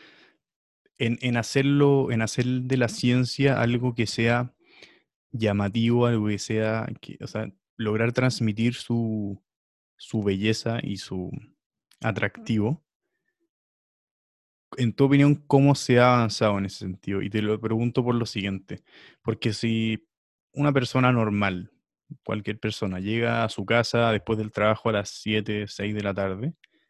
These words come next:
y está cansada y t-,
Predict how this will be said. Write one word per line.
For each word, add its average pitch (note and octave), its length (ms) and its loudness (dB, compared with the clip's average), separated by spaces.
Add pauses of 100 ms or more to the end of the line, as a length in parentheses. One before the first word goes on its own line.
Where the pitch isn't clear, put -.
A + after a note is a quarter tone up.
(460)
y G#2+ 120 -8
está - 340 -4
cansada A#2 760 0
y G2 580 -6 (160)
t-, - 120 -18